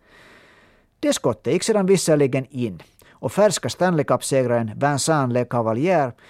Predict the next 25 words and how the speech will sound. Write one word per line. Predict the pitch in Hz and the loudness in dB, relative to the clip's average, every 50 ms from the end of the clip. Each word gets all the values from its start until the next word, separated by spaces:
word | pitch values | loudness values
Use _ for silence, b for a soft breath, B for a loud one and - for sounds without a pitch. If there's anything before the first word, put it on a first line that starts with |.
| B B | B B
kunde | B 147 147 143 139 | B -2 2 2 4
lyfta | 131 151 151 - - 135 | 4 2 0 0 -2 -2
händerna | 117 131 160 165 139 127 120 117 | 0 0 0 0 0 0 -2 -2
mot | 113 117 117 110 - | -4 -4 -6 -6 -6
skyn | - 185 185 160 135 117 | -4 0 0 0 0 -2
som | - 123 120 | -4 -4 -4
målskytt | 127 143 156 151 135 113 - - 117 - - - b b b | -2 0 2 2 2 0 -2 -4 -6 -6 -8 -14 b b b
och | b - 120 98 | b -10 -6 -2
hela | 110 147 156 139 117 | 0 2 4 4 2
Kanadas | - - 123 120 117 110 104 104 90 - 95 | 0 0 -2 -2 -2 -2 -4 -4 -6 -6 -8
hjälte. | 92 90 80 - _ _ _ - - _ _ _ _ _ _ _ _ _ _ _ b b b b b b b b | -8 -8 -10 -12 _ _ _ -20 -20 _ _ _ _ _ _ _ _ _ _ _ b b b b b b b b
Tjeckerna | - 208 240 233 - 233 196 180 | -2 -2 -2 -2 -2 -2 0 2
var | 165 165 170 | 2 2 2
lika | 165 180 175 - - 143 | 4 2 2 2 0 -2
brutna | 131 135 139 139 135 - - - 117 107 | 0 2 2 2 2 0 -2 -4 -6 -6
som | - - 123 120 | -4 -4 -4 -2
mot | 120 120 127 - _ | -2 -6 -8 -10 _
Tre | - 139 147 143 | -4 0 0 0
Kronor | - - 131 131 120 117 110 101 - | 0 -2 -2 -2 -2 -2 -2 -4 -4
åtta | 98 123 120 _ - 117 107 | -4 -6 -6 _ -6 -4 -4
år | 104 | -4
tidigare | 98 _ - 113 104 95 98 95 95 90 - - | -6 _ -6 -6 -6 -6 -6 -8 -10 -12 -12 -12
i | - 107 | -14 -14
samma | - - 107 104 107 101 92 | -10 -6 -6 -6 -6 -6 -8
situation. | - 95 90 - - 104 104 - - - 101 92 - - | -10 -12 -14 -14 -14 -14 -14 -14 -16 -16 -16 -16 -16 -18